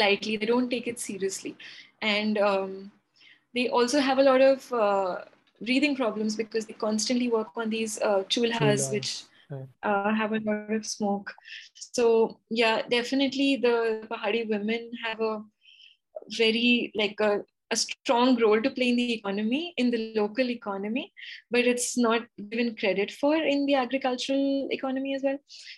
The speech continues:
Speaker 1: And, um, yeah, they, they're, they're, yeah,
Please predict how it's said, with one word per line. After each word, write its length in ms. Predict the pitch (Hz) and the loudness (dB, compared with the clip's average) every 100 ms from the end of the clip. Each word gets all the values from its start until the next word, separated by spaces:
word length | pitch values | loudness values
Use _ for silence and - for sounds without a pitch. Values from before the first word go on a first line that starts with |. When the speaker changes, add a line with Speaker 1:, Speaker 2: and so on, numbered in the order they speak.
| _ 220 | _ -2
Speaker 1:
And, 360 | 233 233 233 | 0 0 0
um, 460 | 233 214 208 202 190 _ _ _ _ _ _ | 2 2 2 -2 -8 _ _ _ _ _ _
yeah, 340 | 202 240 226 - | -6 -2 -2 -2
they, 220 | 220 226 | 2 2
they're, 280 | 226 240 226 - _ _ _ _ _ _ _ - | 4 2 0 -6 _ _ _ _ _ _ _ -2
they're, 240 | 233 233 | 0 2
yeah, 320 | 226 220 185 | 2 0 0